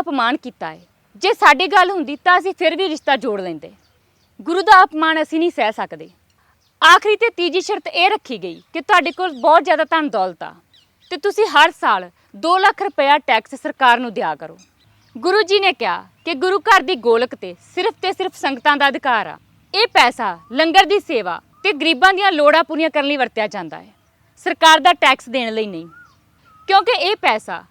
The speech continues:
ਸੰਗਤਾਂ ਆਪਣਾ ਦਸਵੰਧ ਕੱਢ ਕੇ ਗੁਰੂ ਘਰ ਦਿੰਦੀਆਂ ਨੇ। ਜਦੋਂ ਗੁਰੂ ਜੀ ਨੇ ਉਹਦੀਆਂ ਤਿੰਨੇ ਸ਼ਰਤਾਂ ਠੁਕਰਾ ਦਿੱਤੀਆਂ, ਤਾਂ ਉਹਨੇ ਗੁਰੂ ਜੀ ਨੂੰ ਕਿਹਾ ਕਿ ਤੁਹਾਨੂੰ ਇਸ ਦੀ ਸਜ਼ਾ ਜ਼ਰੂਰ ਮਿਲੂਗੀ ਤੇ ਉਹਨੇ ਚੰਦੂ ਨੂੰ ਕਿਹਾ ਕਿ ਇਹਨਾਂ ਨੂੰ ਸਜ਼ਾ ਦਿੱਤੀ ਜਾਵੇ। ਚੰਦੂ ਨੇ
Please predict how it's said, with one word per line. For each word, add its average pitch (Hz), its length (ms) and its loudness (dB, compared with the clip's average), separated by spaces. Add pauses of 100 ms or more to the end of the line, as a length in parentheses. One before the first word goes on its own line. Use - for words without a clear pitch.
(420)
ਸੰਗਤਾਂ 349 440 2
ਆਪਣਾ 330 300 0
ਦਸਵੰਧ 302 440 -2
ਕੱਢ 233 240 0
ਕੇ 247 140 -8
ਗੁਰੂ 285 200 -8
ਘਰ 294 220 0
ਦਿੰਦੀਆਂ 175 420 -10
ਨੇ। 320 80 -18 (640)
ਜਦੋਂ 480 260 2
ਗੁਰੂ 302 240 -2
ਜੀ 311 180 -4
ਨੇ 208 220 -8 (160)
ਉਹਦੀਆਂ 370 220 -2
ਤਿੰਨੇ 392 280 -4
ਸ਼ਰਤਾਂ 339 320 -4
ਠੁਕਰਾ 262 320 0
ਦਿੱਤੀਆਂ, 180 400 -12 (280)
ਤਾਂ 339 100 4
ਉਹਨੇ 370 160 2
ਗੁਰੂ 294 220 -4
ਜੀ 294 160 -6
ਨੂੰ 320 120 -4
ਕਿਹਾ 202 220 -6
ਕਿ - 160 -10
ਤੁਹਾਨੂੰ 302 340 -2
ਇਸ 311 180 -2
ਦੀ 330 120 -6
ਸਜ਼ਾ 311 260 -2
ਜ਼ਰੂਰ 240 320 -8
ਮਿਲੂਗੀ 170 400 -12 (380)
ਤੇ 370 60 -2
ਉਹਨੇ 403 180 -2
ਚੰਦੂ 320 300 -2
ਨੂੰ 339 140 -2
ਕਿਹਾ 202 240 -4 (280)
ਕਿ 381 60 -2
ਇਹਨਾਂ 359 340 2
ਨੂੰ 381 100 -6
ਸਜ਼ਾ 262 280 0
ਦਿੱਤੀ 226 280 -8
ਜਾਵੇ। 165 320 -10 (340)
ਚੰਦੂ 403 320 0
ਨੇ 233 180 -4